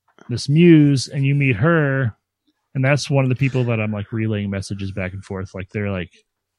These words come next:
they're, like, these two people that broke up pretty much, and they, like, still love each other, but they're, like, super bitter with each other. And he's like, "Well, if you see him, tell him that I'm just doing just great." And, like, he'll be like,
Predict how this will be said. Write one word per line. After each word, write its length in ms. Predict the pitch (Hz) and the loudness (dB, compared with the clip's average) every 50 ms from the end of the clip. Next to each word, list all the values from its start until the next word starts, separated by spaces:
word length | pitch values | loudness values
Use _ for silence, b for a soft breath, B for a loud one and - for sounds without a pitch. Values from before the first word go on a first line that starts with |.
| _ _ _ _ _ - | _ _ _ _ _ 4
they're, 120 | 143 147 | 6 8
like, 260 | 147 135 135 117 - | 8 8 6 4 2
these 180 | - 147 131 - | 2 2 2 4
two 160 | - 170 147 | 4 4 6
people 220 | - 151 135 139 | 6 6 4 4
that 120 | 123 107 104 | 2 2 2
broke 280 | 123 123 113 107 - | 0 0 0 0 -2
up 160 | 120 104 - - | -4 -4 -4 -6
pretty 220 | 104 113 107 101 | -8 -6 -6 -6
much, 360 | 101 98 98 98 - - - | -6 -6 -6 -8 -10 -10 -10
and 100 | 107 104 | -8 -8
they, 80 | 101 101 | -8 -8
like, 180 | 98 95 95 - | -8 -10 -10 -10
still 260 | - - 147 135 123 | -4 -2 0 0 2
love 180 | 120 117 113 113 | 2 2 2 2
each 220 | 117 113 - - | 0 -2 -2 -2
other, 240 | 120 113 107 107 104 92 | -4 -4 -2 -4 -4 -4
but 120 | 101 95 | -6 -6
they're, 140 | 98 98 98 | -6 -6 -6
like, 160 | 95 98 98 | -6 -8 -10
super 240 | - - - - 113 | -10 -12 -10 -8 -8
bitter 320 | 104 101 107 101 104 101 101 | -6 -6 -6 -4 -4 -6 -6
with 160 | 101 95 - | -8 -8 -8
each 200 | 107 107 - - | -10 -10 -8 -10
other. 200 | 101 98 95 92 | -10 -10 -8 -10
And 80 | 92 | -10
he's 160 | 92 92 - - | -12 -12 -12 -14
like, 120 | 98 B B B B B B B | -16 B B B B B B B
"Well, 80 | 143 120 | 2 2
if 120 | - - | 4 4
you 120 | 233 254 | 4 4
see 400 | - - - 170 156 143 135 127 | 4 4 2 0 2 2 2 0
him, 500 | 110 95 185 208 170 143 131 131 139 131 _ _ _ _ _ _ _ _ _ _ _ _ | 2 4 4 4 4 4 2 0 -2 -4 _ _ _ _ _ _ _ _ _ _ _ _
tell 200 | - - 202 214 | 4 6 8 10
him 160 | 170 180 175 156 | 10 10 8 8
that 100 | 160 180 | 8 8
I'm 140 | 214 190 | 8 6
just 220 | 143 139 120 - - | 6 4 2 0 0
doing 280 | 143 135 143 160 156 | -2 0 0 0 0
just 200 | 135 170 170 - _ _ _ _ | -2 -2 -4 -6 _ _ _ _
great." 300 | - 180 160 113 80 - _ _ _ _ _ _ _ - | -4 -2 -2 -2 -2 -6 _ _ _ _ _ _ _ -8
And, 140 | 127 120 110 | -6 -6 -6
like, 140 | 107 107 110 | -6 -6 -6
he'll 160 | - 127 120 113 | -4 -4 -4 -2
be 120 | 113 107 | -2 -2
like, 300 | 104 98 95 95 - - | -4 -4 -6 -8 -12 -12